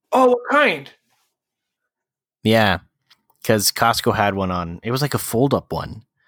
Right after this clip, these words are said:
Speaker 1: Is it
Speaker 2: And I
Speaker 1: a
Speaker 2: think
Speaker 1: flexi-, uh, flex bike?
Speaker 2: Mm,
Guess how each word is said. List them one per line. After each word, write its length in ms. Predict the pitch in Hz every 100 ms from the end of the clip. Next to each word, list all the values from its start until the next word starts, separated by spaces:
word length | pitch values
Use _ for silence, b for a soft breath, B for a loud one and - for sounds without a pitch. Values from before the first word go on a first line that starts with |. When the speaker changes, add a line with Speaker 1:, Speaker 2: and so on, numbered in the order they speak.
| b b b b
Speaker 1:
Is 160 | - 185
it 140 | 208
Speaker 2:
And 140 | 214 214
I 180 | 185 180
Speaker 1:
a 40 |
Speaker 2:
think 140 | 117
Speaker 1:
flexi-, 840 | - - - 175 196 - 226 240 233
uh, 180 | 202
flex 360 | 165 - 190 202
bike? 380 | - 240 - - _ _ _ -
Speaker 2:
Mm, 680 | 95 98 98 98 101 95